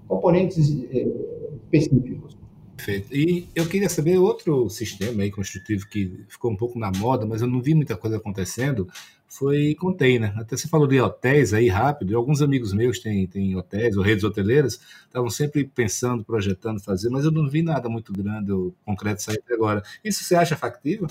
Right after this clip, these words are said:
Speaker 1: Não, olha, também a gente, é, passou por aqui algumas coisas e et cetera e tal. A gente trabalha com, a gente incubou uma,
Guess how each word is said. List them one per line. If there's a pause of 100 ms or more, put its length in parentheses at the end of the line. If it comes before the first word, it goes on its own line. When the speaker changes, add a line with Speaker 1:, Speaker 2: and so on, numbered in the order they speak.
(1000)
Speaker 1:
Não,
olha,
também
a
gente,
é,
passou
por
aqui
algumas
coisas
e
et
cetera
e
tal.
A
gente
trabalha
com,
a
gente
incubou
uma,